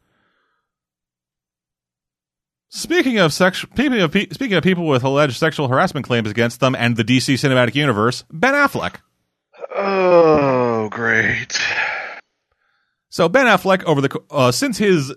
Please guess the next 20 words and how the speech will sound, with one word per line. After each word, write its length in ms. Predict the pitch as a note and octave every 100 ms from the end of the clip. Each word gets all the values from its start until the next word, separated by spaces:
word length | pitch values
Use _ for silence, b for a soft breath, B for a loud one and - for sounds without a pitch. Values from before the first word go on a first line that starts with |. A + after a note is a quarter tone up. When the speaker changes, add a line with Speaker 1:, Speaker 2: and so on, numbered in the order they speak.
| D3+
Speaker 1:
since 220 | A#3+ G#3
he 80 | G3+
was 160 | D3+
cast 260 | - E3 -
as 180 | D3 A#2+
Batman, 460 | C#3 G2 G2 A2 B B B
has 240 | C4 C#4
been, 380 | - A#3 A3 F#3+ b b b _ _
has 180 | - A#3+
been 100 | B3
essentially 520 | A#3 A3+ G3 G#3 G3+
been 360 | F3 F#3 F3+ E3
the, 460 | D#3 D3+ C#3+ C3 A#2 - _ _ _ _ _ _ _ _ _ _ -
he's 220 | B3 E4
been 140 | C#4
Schrodinger's 760 | A#3+ - - B3+ A#3+ G#3+ E3 -
cast 440 | - - C#3+ -
member. 360 | A#2 F2+ D#2 D2 _ _ _ _ _ _ _ _ _ _ _ _ _ _ _ _ _ - B B B
Where, 240 | - D3+ D#3+
Speaker 2:
What? 220 | G3 -